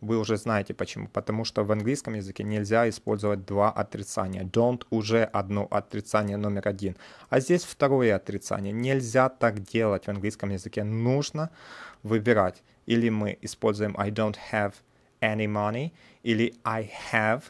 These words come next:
Тогда "don't" мы убираем, "I have no money".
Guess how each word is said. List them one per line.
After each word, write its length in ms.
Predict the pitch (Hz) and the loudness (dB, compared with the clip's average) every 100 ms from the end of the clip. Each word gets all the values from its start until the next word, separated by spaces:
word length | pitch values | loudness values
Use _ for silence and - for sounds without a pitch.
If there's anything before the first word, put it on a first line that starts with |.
| _ _ | _ _
Тогда 280 | 113 101 107 | -6 -2 -2
"don't" 420 | 101 113 113 123 | 0 2 2 0
мы 160 | 135 127 | -4 -4
убираем, 480 | 120 120 117 120 117 | -2 0 0 -2 -6
"I 180 | 110 107 - | -8 -8 -2
have 240 | 117 113 - | -2 -2 -2
no 240 | 113 110 | 0 0
money". 400 | 104 95 95 | -2 -4 -6